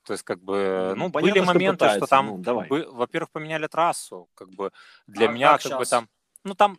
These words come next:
Speaker 1: немножко, э, дальше пришлось бежать на Красный Камень, э, и там в некоторых точках были такие не со-, не совсем стандартные развороты, я бы их так назвал. Э, и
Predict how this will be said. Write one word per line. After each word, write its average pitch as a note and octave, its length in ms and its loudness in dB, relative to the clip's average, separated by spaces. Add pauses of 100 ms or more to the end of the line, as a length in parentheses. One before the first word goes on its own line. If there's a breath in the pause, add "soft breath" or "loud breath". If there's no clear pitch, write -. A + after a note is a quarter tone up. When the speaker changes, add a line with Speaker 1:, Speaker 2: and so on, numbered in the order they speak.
Speaker 1:
немножко, D3+ 600 -4 (320 soft breath)
э, A2+ 280 0
дальше C3 360 0
пришлось A#2 360 -10
бежать A#2+ 300 0
на B2 100 -12
Красный B2+ 340 -8
Камень, E3 460 -4 (380)
э, G2 420 -8
и A2+ 160 -12
там D3+ 420 -2
в G#2+ 140 -20
некоторых C3+ 460 -6
точках A#2+ 360 -10
были A#2 200 -4
такие A#2+ 260 -10
не A2 60 -6
со-, - 220 -10
не C#3 140 -2
совсем D3+ 480 2
стандартные B2 680 0
развороты, B2+ 540 -4
я G#2 80 -6
бы A2+ 140 -10
их - 100 -16
так G2+ 220 -4
назвал. F2 460 -12 (460 loud breath)
Э, F#2 540 -2
и D#3 760 -10